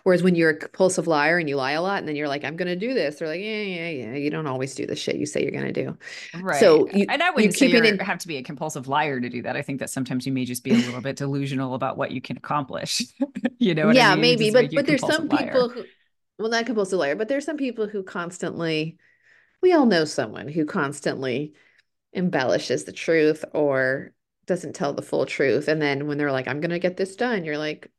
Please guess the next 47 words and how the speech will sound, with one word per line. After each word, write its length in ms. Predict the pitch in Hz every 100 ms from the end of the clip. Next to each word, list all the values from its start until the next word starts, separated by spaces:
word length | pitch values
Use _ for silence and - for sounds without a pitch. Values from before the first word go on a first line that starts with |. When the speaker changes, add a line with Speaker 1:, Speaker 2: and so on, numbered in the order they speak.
| - -
Speaker 1:
"Really?" 500 | 214 240 254 247 240 _ _ _ _ _ 302
Uh, 240 | 254 247 240
I 40 |
don't 140 | 240 247
Speaker 2:
Right. 0 |
Speaker 1:
know 180 | 165 - -
if 100 | - -
the 80 |
wor-, 180 | 185 175
universe 420 | 190 180 170 160
supports 340 | - 180 170 -
that. 260 | 147 - - - -
But 140 | 233 220
maybe 360 | 226 269 277
by 140 | 240 214
doing 280 | 208 208 196
this 200 | 190 190
practice, 500 | - 254 - - -
also, 440 | 208 240 233 196
you're, 240 | 190 185
like, 200 | 180 170
strengthening 600 | - - 190 202 202 196
that 200 | 180 -
muscle 640 | 175 175 180 - 151 180 185 - - -
that 160 | 180 160
sees 340 | - 190 190
you 120 | 180 165
accomplishing 640 | - 208 208 202 - 165
stuff. 580 | 165 - 156 180 - _ - - - - -
And 240 | 170 170 165
they're 120 | 160
little 240 | 180 269
things 500 | 302 160 98 139 233
like 180 | 247 311
the 60 | -
post 320 | 196 170 -
office. 500 | - - - 202 -
And 220 | - 185
then 140 | 170 175
when 160 | 170
you 180 | 160 156
see 180 | 151 151
yourself 380 | 151 151 156 160
doing 280 | 147 143
the 80 | 147
big 220 | 180 233 233
things, 560 | 156 139 147 180 -